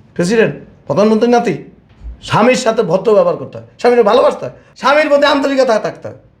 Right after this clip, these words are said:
আন্তরিকতা কিছু নাই, ও অফিস থেকে আইসেই মাঝে মাঝে আমি দেখছি কাপড় চোপড় এমনি এমনি আমার গায়ের মধ্যে ভালো লাগে। কি কোত্থেকে শিখছে এগুলি? হ্যাঁ, মানে হাবা গোবার মতো থাকি তো, এজন্য গায়ে লাগে না। অভদ্র কোথাকার।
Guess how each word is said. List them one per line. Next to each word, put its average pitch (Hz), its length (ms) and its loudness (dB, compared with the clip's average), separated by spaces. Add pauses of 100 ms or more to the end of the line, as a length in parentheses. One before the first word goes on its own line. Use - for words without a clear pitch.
(140)
আন্তরিকতা 202 600 2
কিছু 190 260 -4
নাই, 302 220 0 (220)
ও 185 100 -4
অফিস 175 340 -8
থেকে - 160 -4
আইসেই 233 520 0 (460)
মাঝে 220 200 -4
মাঝে 269 140 0
আমি 254 120 2
দেখছি 262 300 -2
কাপড় 202 260 0
চোপড় 185 180 -2
এমনি 214 160 -4
এমনি 254 160 -4
আমার 170 200 -4
গায়ের 139 180 0
মধ্যে 127 180 -6
ভালো 110 120 -10
লাগে। - 500 -18
কি 185 380 -6
কোত্থেকে 214 280 -2
শিখছে 202 240 -8
এগুলি? 131 260 -10 (520)
হ্যাঁ, 247 280 0 (480)
মানে 208 140 2
হাবা 202 300 2
গোবার 214 380 2
মতো 220 240 -2
থাকি 190 240 -4
তো, 220 400 0 (140)
এজন্য 196 260 -2
গায়ে 196 160 2
লাগে 165 180 2
না। 117 80 -10 (380)
অভদ্র 190 340 2
কোথাকার। 208 580 0